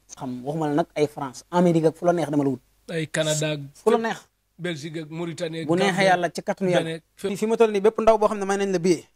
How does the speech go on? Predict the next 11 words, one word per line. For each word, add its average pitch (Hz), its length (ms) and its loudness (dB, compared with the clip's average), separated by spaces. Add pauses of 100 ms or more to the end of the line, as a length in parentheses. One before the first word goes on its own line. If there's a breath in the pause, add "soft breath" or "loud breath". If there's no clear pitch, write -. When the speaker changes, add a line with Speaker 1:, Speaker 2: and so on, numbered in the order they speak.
Speaker 2:
Waaw. 151 240 -10 (540)
Speaker 1:
Te 185 80 2
nga 190 60 -2
xam 202 140 -6
ne 196 60 -2
liggéey 190 220 0
gi 185 60 0
dong 185 160 -4
la 190 80 -2
ñor. 180 160 -6 (260)
Speaker 2:
Mhm. 156 280 -14